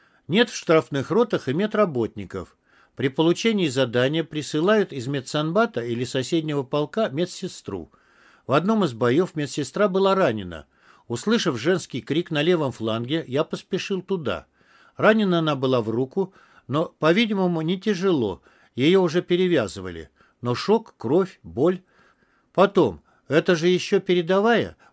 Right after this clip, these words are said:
бой еще идет, чего доброго могут добавить. Сквозь слезы она произносила монолог, который может быть приведен лишь частично.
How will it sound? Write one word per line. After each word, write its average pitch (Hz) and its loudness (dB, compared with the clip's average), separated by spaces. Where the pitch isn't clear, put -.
бой 202 4
еще 147 -2
идет, 98 -6
чего 135 0
доброго 156 2
могут 156 -2
добавить. 170 2
Сквозь 151 0
слезы 208 0
она 156 2
произносила 160 -2
монолог, 147 -2
который 170 2
может 170 0
быть 160 -2
приведен 165 0
лишь 156 -6
частично. - -4